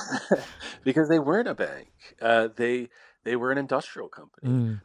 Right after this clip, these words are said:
Speaker 1: But you're right, they were an industrial company with a gigantic bank bolted onto them. Um, and this, you know, wasn't, wasn't really a problem. In fact,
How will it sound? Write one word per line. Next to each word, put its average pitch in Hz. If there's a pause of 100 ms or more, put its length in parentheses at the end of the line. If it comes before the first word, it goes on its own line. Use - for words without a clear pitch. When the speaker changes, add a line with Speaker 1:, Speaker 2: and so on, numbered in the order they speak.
(140)
Speaker 1:
But 117
you're 120
right, 135
they 117
were 110
an 104
industrial 104
company 101
with 98
a 98
gigantic 101
bank 95 (720)
bolted 101
onto 110
them. - (460)
Um, 92
and 101
this, - (260)
you 110
know, 87
wasn't, 123 (400)
wasn't 135 (100)
really 143
a 120
problem. 139
In 120
fact, 127